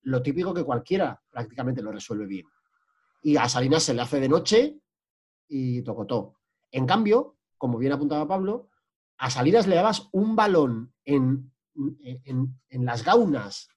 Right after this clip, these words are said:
o en el Sadar, en el Sadar después, o sea, en mitad de enero bien mojado, balón, la-, centro larguísimo que se iba por línea de banda, que no sé qué, y lo coge, hace un caracoleo, se medio cae, pero se levanta, se apoya, chuta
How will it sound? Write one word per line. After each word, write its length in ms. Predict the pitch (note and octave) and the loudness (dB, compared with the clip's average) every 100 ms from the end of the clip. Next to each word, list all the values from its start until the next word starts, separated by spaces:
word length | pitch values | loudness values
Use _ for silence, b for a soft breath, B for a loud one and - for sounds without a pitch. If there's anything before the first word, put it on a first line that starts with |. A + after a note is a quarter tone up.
| - | -2
o 100 | C#3 | 0
en 60 | |
el 100 | C3+ | 2
Sadar, 560 | B2 B2+ B2+ B3+ D3 B2 - _ _ _ | 0 -2 2 2 2 -4 -18 _ _ _
en 140 | - C#3+ | -4 -2
el 120 | C#3+ | -2
Sadar 360 | C3+ C#3 F#3 A3+ | -2 -2 -2 0
después, 360 | A3+ - G#3 | -2 0 -4
o 60 | - | -2
sea, 160 | B2+ C#3+ | -2 0
en 100 | C3+ | 0
mitad 200 | C#3 F3 | 0 0
de 80 | G#3+ | 2
enero 260 | G3+ G3+ | 2 2
bien 200 | F3 F#3 | 2 0
mojado, 560 | F3+ E3+ C#3 A#2 G2+ - _ _ _ _ _ | 2 0 0 -2 -4 -12 _ _ _ _ _
balón, 640 | C3 B2+ B2 E3+ A3+ C4 A#3+ _ _ _ | -4 2 4 6 4 0 -6 _ _ _
la-, 320 | E3 D3 D3 - D3 C#3 D#3+ - | -2 0 0 -4 -8 -4 -4 -6
centro 380 | _ G3+ G#3+ A3+ | _ 0 2 2
larguísimo 580 | A3 E3+ F#3 A3 A3+ A3+ | 2 2 0 -2 0 0
que 100 | F#3 | 0
se 100 | F3 | 2
iba 160 | G3 G3 | 2 4
por 160 | F3 | 2
línea 180 | F#3+ G3 | 2 2
de 80 | F3+ | 2
banda, 300 | G#3 G#3+ F#3+ | 2 0 -2
que 80 | E3 | -2
no 80 | |
sé 120 | C3+ E3 | 0 -2
qué, 180 | F3 - | -4 -2
y 120 | D#3 | 4
lo 140 | D3 C#3+ | 6 6
coge, 240 | G#3+ A3+ | 2 0
hace 120 | G#3 | -2
un 80 | G#3 | -2
caracoleo, 520 | G3 F3 E3+ G3 A3+ | -2 -4 -2 2 2
se 140 | G3+ E3 | 2 0
medio 260 | D3 C#3+ | 0 0
cae, 320 | C#3+ G#3+ A3+ A3 | 0 -2 -2 -2
pero 140 | D#3 | -4
se 120 | B2+ C3+ | 0 0
levanta, 320 | D#3+ G#3+ G#3 | 2 2 0
se 100 | - | -2
apoya, 340 | - G#3 G#3+ - | -2 0 2 2
chuta 280 | A3+ C4 | 2 0